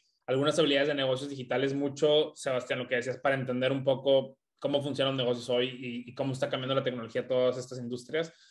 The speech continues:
Y por último, esta idea de, de, de algunas cosas básicas de entendimiento del, del tema de datos, de, de computer science, de temas de productos digitales, para que puedan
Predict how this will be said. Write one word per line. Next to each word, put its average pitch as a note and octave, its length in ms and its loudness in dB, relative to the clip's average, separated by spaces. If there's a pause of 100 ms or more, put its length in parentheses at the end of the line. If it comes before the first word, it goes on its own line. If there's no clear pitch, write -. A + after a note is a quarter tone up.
(280)
Y C#3+ 120 -2
por C#3 180 2
último, D#3 320 2
esta D3+ 200 0
idea C#3+ 180 2
de, C#3+ 320 2
de, B2 480 -4
de B2+ 80 -4
algunas C3+ 340 -2
cosas C#3 300 -2
básicas C3 420 -4
de B2+ 60 -8
entendimiento A#2+ 520 -6
del, B2+ 160 -2
del A#2+ 200 -6
tema C3 240 -2
de B2+ 60 2
datos, B2 400 0
de, A#2+ 360 -2
de A#2 160 -6
computer B2+ 380 -6
science, B2+ 400 -2
de B2+ 60 -10
temas C3+ 240 -2
de C#3+ 60 0
productos C3+ 280 -2
digitales, C3 480 -2
para B2 240 0
que - 80 -10
puedan C3+ 520 0